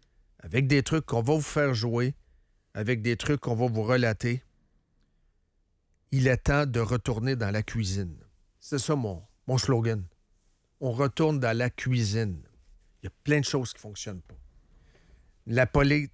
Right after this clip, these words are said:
politique nataliste de Duhem. Je trouve ça intéressant, la une du Devoir de ce matin. Adrien Pouliot vient nous rejoindre dans le studio. On va en jaser avec lui. Les finances. On, on vous en a parlé hier.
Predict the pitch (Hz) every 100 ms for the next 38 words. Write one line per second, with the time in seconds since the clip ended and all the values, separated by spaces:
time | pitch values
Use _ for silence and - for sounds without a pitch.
0 | 123 147 143 123 165 - 143 131 143 127
1 | 143 - 135 113 120 117 113 113 113 131
2 | 131 131 110 80 - - - - - 107
3 | 135 127 139 127 123 151 151 131 123 135
4 | 120 123 117 120 120 110 123 120 - 139
5 | - - _ - 120 123 143 127 143 143
6 | 156 135 139 139 123 127 143 135 127 -
7 | - 110 113 131 - _ _ - 95 120
8 | 107 120 113 123 120 107 - 101 127 -
9 | - - - - - - - - - 123
10 | 135 - 151 156 117 - - - _ _
11 | _ _ _ - 85 87 73 - 101 104
12 | 120 127 117 139 135 151 147 156 139 82